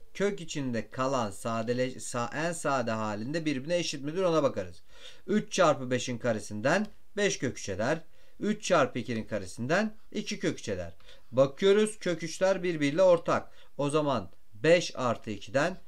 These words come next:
yedi kök üç olarak cevap karşımıza gelecektir. Kök beş yüz eksi kök yüz yirmi beş. Beş yüz, yüz çarpı beşten on kök beş. Yüz yirmi beş, yirmi beş çarpı beşten be-,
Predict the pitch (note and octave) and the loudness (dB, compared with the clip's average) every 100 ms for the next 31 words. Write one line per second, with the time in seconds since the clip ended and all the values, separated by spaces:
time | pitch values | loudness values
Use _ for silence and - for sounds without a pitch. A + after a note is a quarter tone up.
0 | - A2 C3+ D3 - A2+ - G#2 - - | -10 -2 0 0 -2 -4 -6 -10 -10 -10
1 | A#2 B2 G2 A2 D3+ D#3 - A2 G2+ C#3+ | -8 -6 -2 -2 -2 -4 -4 0 0 0
2 | - - - C3 A2 - F#2 A#2 G2 E2+ | -4 -12 -6 -4 -2 -6 -4 -4 -4 -6
3 | F2 - D#2 - - - - - - - | -10 -12 -12 -12 -12 -12 -12 -12 -12 -12
4 | - - - - E3+ F3 - G#3 G3+ G#3 | -12 -12 -12 0 4 4 2 0 0 0
5 | G3 G3 F#3+ G3 G3+ G3 G3 F#3+ E3+ E3+ | 0 0 0 -4 -2 -2 -2 -4 0 2
6 | E3 C3 - - - - - - E3+ G3 | 4 4 2 -8 -12 -12 -12 4 6 6
7 | G3+ G3 C#3+ - A2+ D3 F3+ - E3 C3+ | 2 -2 -4 -4 -4 -4 -4 2 2 2
8 | A#2+ A2 G#2+ - G2 F#2+ - C#3 D#3+ D#3+ | 0 -2 -2 -4 -10 -8 -2 0 0 -2
9 | E3+ E3 F3+ F3+ - - - - - - | -4 2 4 4 0 -10 -12 -12 -12 -12
10 | - A2+ D3 D3 F3 F3 F3+ E3 - - | -8 -2 0 0 0 4 6 6 4 -6
11 | G#2 A#2+ C3+ F3 E3+ - C#3+ B2+ A#2+ A2 | -4 -2 2 2 2 0 0 0 0 0
12 | - G#2 E2+ F2 B2 | -2 -6 -6 -4 -4